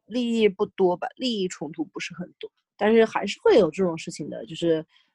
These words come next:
勾心斗角啊，然后各种事情也会有，只不过就是你，我可以选择不参与，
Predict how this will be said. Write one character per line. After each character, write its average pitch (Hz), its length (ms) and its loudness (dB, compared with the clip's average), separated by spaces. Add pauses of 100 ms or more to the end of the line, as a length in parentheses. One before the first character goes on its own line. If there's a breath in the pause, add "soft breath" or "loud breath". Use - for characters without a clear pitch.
(120)
勾 202 120 4
心 202 220 4
斗 196 220 8
角 180 160 4 (100)
啊， 151 180 -2
然 156 140 -4
后 170 140 -2
各 170 100 -2
种 160 160 0
事 165 140 -6
情 165 120 0
也 156 140 0
会 156 220 0
有， - 120 -6 (140)
只 - 100 -6
不 170 80 2
过 226 140 10
就 247 100 6
是 240 160 8
你， 185 200 6
我 151 200 4
可 185 160 4
以 269 120 8
选 170 200 4
择 156 80 -2
不 160 80 2
参 185 240 0
与， 220 140 -4